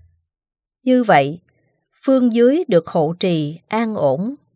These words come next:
không tai họa. Này gia chủ,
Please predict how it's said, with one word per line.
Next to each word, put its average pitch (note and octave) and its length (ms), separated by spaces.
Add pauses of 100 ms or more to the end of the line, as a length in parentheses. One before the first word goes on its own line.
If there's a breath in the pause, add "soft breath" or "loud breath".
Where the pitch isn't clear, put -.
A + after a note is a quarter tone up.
(120)
không A3 400
tai G3 240
họa. D#3 400 (1500)
Này F3 480
gia B3+ 200
chủ, A3+ 460